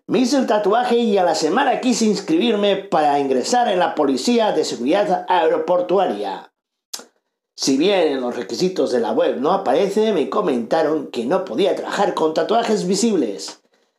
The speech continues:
Eso ocurrió en agosto de dos mil diecisiete y en ese momento tenía diecinueve años". Bueno, mm, dos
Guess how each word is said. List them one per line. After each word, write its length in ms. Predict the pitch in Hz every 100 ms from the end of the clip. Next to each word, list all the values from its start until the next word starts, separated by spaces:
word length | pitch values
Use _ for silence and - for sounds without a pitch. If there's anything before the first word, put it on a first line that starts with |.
| _ _
Eso 240 | 131 127 107
ocurrió 500 | - 127 175 185 180
en 100 | 147
agosto 540 | 123 175 208 - 196
de 200 | 185 139
dos 180 | 104 104
mil 180 | 175 214
diecisiete 800 | 208 202 185 165 - 104 101 -
y 100 | -
en 60 | 104
ese 240 | 113 95
momento 420 | 95 147 151 147
tenía 340 | 113 101 160 156
diecinueve 540 | 131 117 104 185 202
años". 960 | 214 160 110 104 98 - - - - _ _ _ _ _ _ _ _ _ _ _ - -
Bueno, 360 | 135 - - - _ -
mm, 580 | 123 120 120 117 117 107 - _ _ _ _ _ _ _ _ _ _ _
dos 680 | 127 120 185 175 160 - 120